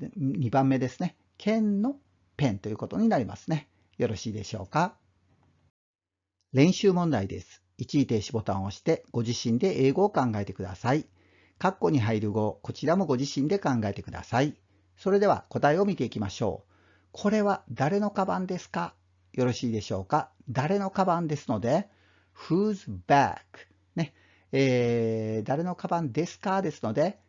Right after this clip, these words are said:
is thisという形となりますね。それは彼女のものです。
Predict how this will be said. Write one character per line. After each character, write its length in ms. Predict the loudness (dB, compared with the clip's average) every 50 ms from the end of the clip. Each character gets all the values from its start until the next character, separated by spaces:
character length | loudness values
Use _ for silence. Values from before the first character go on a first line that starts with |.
| _ _ _ _ _ _
is 300 | 0 0 0 0 0 -4
this 560 | -6 -4 -2 0 0 0 -2 -4 -10 -18 -10 _
と 80 | -6
い 40 | -4
う 20 | -4
形 280 | -4 -4 -4 -8 -6
と 120 | -4 -4 -2
な 120 | 0 0
り 80 | 0 -2
ま 120 | -4 -8
す 120 | -12 -2 0
ね。 220 | 0 0 0 -4 _ _ _ _ _ _ _ _ _ _ _ _ _ _ _
そ 260 | _ -16 -6 -2 0
れ 120 | 0 2 2
は 220 | 2 0 -2 -4 _ _
彼 300 | -8 -4 0 0 0 0
女 120 | 0 0
の 120 | 0 0 0
も 100 | 0 0
の 100 | -2 -4
で 120 | -6 -10
す。 180 | -14 -18 -20